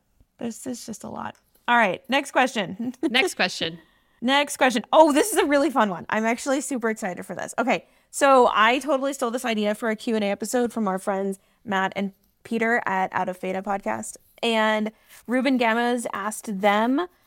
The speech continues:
Speaker 1: "If you traded places and had to take each other's products, what would be the biggest thing you'd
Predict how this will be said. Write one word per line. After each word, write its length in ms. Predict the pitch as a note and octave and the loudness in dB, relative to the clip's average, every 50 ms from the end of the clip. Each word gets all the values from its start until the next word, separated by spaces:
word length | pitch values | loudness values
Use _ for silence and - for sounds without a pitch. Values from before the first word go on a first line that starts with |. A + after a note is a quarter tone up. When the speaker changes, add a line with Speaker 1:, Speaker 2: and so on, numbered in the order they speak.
| _ _ _ _ - | _ _ _ _ -4
Speaker 1:
"If 140 | B3 B3 B3 | -2 0 0
you 120 | C4 C4+ | 0 -2
traded 320 | - D#4+ D#4+ C#4+ D4 - | -2 -2 -2 -2 -2 -4
places 420 | - C4+ A#3 B3 - B3+ A#3+ A#3 A3+ | -4 -4 -4 -4 -2 -4 -4 -6 -6
and 180 | - A3 A3 | -6 -6 -4
had 200 | - - A#3 A3+ A#3 | 0 0 0 2 0
to 60 | B3 | 0
take 200 | - B3+ B3 A3 A#3+ | -2 -2 -4 -2 -2
each 160 | A#3+ - A#3 | -4 -2 -2
other's 280 | A#3 A3+ A3+ G#3+ G#3 - | -2 0 0 -2 -4 -6
products, 720 | - - - G#3+ F#3+ G3 F#3+ F3 C3 A2+ - - - - - | -8 -4 0 0 2 2 0 -2 -4 -6 -6 -10 -14 -12 -8
what 260 | - G#3+ A3 G#3+ - A#3 | -4 0 2 2 2 2
would 120 | C4 A#3 | -2 -2
be 80 | C4 C4 | -2 -2
the 100 | A3+ B3 | -4 -2
biggest 300 | G3+ G#3+ G#3 A3 A3 - | -4 -2 -2 -2 -4 -4
thing 160 | - A3+ A3+ A3 | -4 -2 -2 0
you'd 240 | A3 G3+ G3+ F#3+ | -2 -2 -4 -6